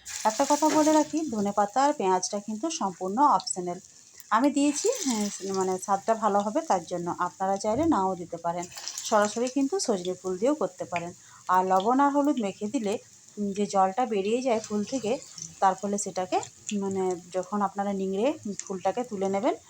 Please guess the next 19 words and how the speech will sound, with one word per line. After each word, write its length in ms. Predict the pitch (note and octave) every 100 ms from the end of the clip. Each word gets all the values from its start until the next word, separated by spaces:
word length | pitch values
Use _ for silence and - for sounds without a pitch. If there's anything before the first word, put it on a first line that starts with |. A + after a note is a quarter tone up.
| - - -
তারপরে 320 | F3 F3 G#3 D#4
কি 140 | A#3
হবে, 220 | A3+ C4 A#4+ C5
উম, 280 | A3+ G3 F#3 D#3 - - - -
মানে 160 | F3+ F#3+
তেতো 260 | A3+ A#3 A#3
লাগবে 300 | F3+ F3 F#3
না, 100 | D#4
যে 100 | D4 -
কষা 260 | F#3 A#3
ভাব 200 | G#3+ F#3+ -
থাকে 180 | G3+ F4+
সেটা 260 | - F#3 B3
লাগবে 340 | A#3+ E3 D#3+ E3+
না। 140 | F3 - - - - - -
আর 120 | F#3 G3
এরকমভাবে 640 | A3+ C#4+ C4+ C#4 B3+ C#4+
কিন্তু 240 | C#4 C4 C4+
আপনারা 360 | B3+ A#3 C4